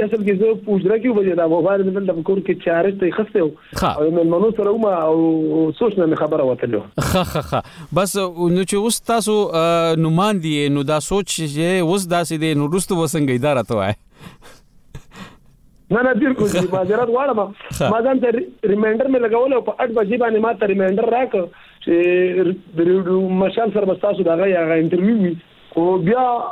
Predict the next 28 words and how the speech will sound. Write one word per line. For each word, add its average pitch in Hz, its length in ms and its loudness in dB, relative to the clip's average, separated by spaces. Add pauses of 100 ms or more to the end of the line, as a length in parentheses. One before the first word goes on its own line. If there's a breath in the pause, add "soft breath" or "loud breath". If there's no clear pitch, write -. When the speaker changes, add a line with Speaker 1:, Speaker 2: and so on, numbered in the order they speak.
(480)
Speaker 1:
په 196 120 2
موبایل 226 260 2
کې 226 80 -2
داسې 196 240 2
بیخي 190 260 0
چارج 226 300 2
نه 247 80 4
و. 226 180 2
ما 220 120 2
چې 196 200 -4
چارج 196 280 0
شي، 226 100 0
نو 202 100 4
زه 202 80 2
بېرته 202 220 0
د 160 140 0
حجرې 165 160 0
نه 214 120 2
Speaker 2:
تاسې 240 220 0
Speaker 1:
راوړم. 226 200 0
Speaker 2:
خپله 240 300 0
Speaker 1:
هغه 220 140 0
Speaker 2:
ځوان 202 360 2
هم 208 160 2
Speaker 1:
بیا 196 160 2
Speaker 2:
یې 165 140 0 (100)
ماهر، 151 300 0 (180)
نو 151 80 0